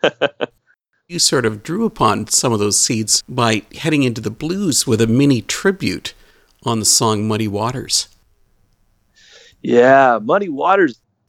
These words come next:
Speaker 1: that song, you know, it's interesting. Even the, the blues themselves, it, it kind of pulls up these feelings inside of people, you know. So that's actually one of the most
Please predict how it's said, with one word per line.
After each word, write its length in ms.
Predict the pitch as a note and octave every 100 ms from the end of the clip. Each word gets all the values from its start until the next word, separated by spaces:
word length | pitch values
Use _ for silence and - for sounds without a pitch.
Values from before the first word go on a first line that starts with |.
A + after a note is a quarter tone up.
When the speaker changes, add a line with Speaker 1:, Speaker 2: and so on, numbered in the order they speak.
| -
Speaker 1:
that 200 | D#3+ D#3
song, 680 | - D3 D3+ F3 B2+ G2 G2 _ _ _
you 120 | - A2+
know, 240 | G2+ F#2+
it's 340 | A#2+ A2+ - -
interesting. 720 | D3+ F3+ C#3 - A2+ G2 G2 -
Even 260 | C3 D3+
the, 80 | B2 G2 B2
the 100 | A2
blues 540 | A2+ A#2+ C3+ C3 A2+
themselves, 840 | A2+ G2 - B2+ B2 B2 G#2 F2+
it, 160 | G2 G2 _ _ _ _ _ _
it 200 | - B2+
kind 300 | - F#3+ -
of 200 | B2 G#2
pulls 560 | - D3 D#3 D3+ C3 G#2+
up 280 | C#3+ D3+ A#2+
these 320 | A2 G2+ F2+
feelings 920 | - - D3 E3+ C#3 F#2+ E2+ - - -
inside 540 | A2+ G2+ - G#2 G2+ F#2+
of 180 | -
people, 420 | - G#2+ G2 G2 F#2
you 120 | G2+
know. 100 | G#2+
So 300 | - G#2+ -
that's 240 | D3 -
actually 300 | B2+ - B2
one 160 | A2+ C#3
of 100 | C#3
the 80 | A2+
most 540 | A2+ B2 C#3 - -